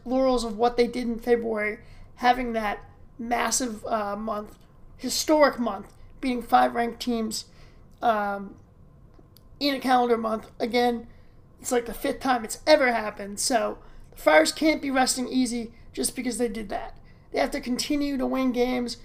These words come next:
and finish out the season strong. And, you know, that, that, that, that starts Wednesday night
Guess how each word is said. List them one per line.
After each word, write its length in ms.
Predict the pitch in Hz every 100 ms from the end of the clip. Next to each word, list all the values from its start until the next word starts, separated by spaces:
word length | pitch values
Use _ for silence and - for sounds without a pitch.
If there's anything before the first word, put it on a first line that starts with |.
| - -
and 180 | - 233
finish 280 | 254 247 -
out 200 | 247 233
the 60 | 233
season 320 | 254 226 226
strong. 480 | - - 220 208 196 - - - - -
And, 380 | 233 220 214 220 -
you 100 | 247
know, 260 | 247 240 - - -
that, 320 | 247 - -
that, 240 | 247 240 -
that, 240 | 254 - - - - -
that 160 | - -
starts 360 | - 277 269 262
Wednesday 300 | 269 262 262
night 280 | 262 311